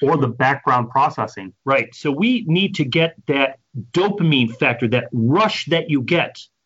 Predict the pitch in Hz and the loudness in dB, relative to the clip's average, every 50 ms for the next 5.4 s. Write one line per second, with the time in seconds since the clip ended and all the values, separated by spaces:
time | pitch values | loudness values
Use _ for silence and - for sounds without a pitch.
0 | _ _ _ _ _ _ _ _ _ _ _ 139 160 202 208 220 208 202 - 151 | _ _ _ _ _ _ _ _ _ _ _ 0 2 2 2 2 0 -2 -2 -2
1 | 127 143 123 117 170 202 220 - - 147 120 - - - 131 139 120 - - 160 | 0 0 0 2 2 2 2 0 -2 -4 -4 -4 -6 -4 -2 -2 -2 0 0 0
2 | 165 170 170 147 147 147 147 131 - - - - 165 165 165 - 120 110 - 127 | 0 0 0 0 0 0 0 0 -2 -4 -2 0 0 0 0 -2 -4 -2 -2 -2
3 | 104 - - 131 - - - - - 202 202 - 180 165 156 143 143 - - 165 | -4 -2 -4 -4 -6 -4 -8 -4 0 0 0 2 2 2 2 2 0 0 0 -2
4 | 156 - - 131 - 156 165 156 - - 147 131 135 147 143 - 131 120 117 120 | -2 -2 -6 -4 0 0 2 2 2 0 2 2 2 2 0 0 0 2 2 4
5 | 123 123 120 - - 85 78 | 2 2 0 -2 -8 -12 -14